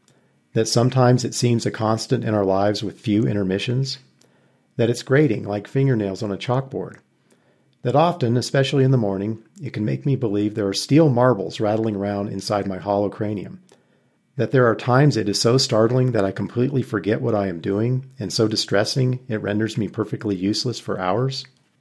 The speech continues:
That sudden outbursts have nearly caused me to lose control of the wheel while driving? How does one spell those sounds, those screams, that screeching?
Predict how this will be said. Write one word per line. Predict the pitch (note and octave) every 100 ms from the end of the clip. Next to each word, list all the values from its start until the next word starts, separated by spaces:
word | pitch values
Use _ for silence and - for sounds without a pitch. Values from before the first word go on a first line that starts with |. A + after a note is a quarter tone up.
| _ _ -
That | C3 C3
sudden | E3+ E3+
outbursts | C3+ C#3+ G#2+ G#2 G2+ A2
have | G#2
nearly | A#2 A2+
caused | - A2+ A2+ A2
me | G#2
to | A2+
lose | G#2+ G#2 G2+
control | A2 - A2 A#2 C#3+
of | F#3+
the | F3+
wheel | G#2 A2+ C3
while | F#2+ F2+
driving? | G2+ F#2 A2 D3+ E3 - _ _ _ _ _ _ _
How | - D#3
does | A3 G3
one | F3
spell | D#3 - D#3+ F#3+
those | B2 F#2+
sounds, | - G2+ - - - _ _ _
those | A2+ G#2+
screams, | - A2+ G2+ F#2 F#2+ - _ _ _ -
that | G#2+
screeching? | - - G2 - A2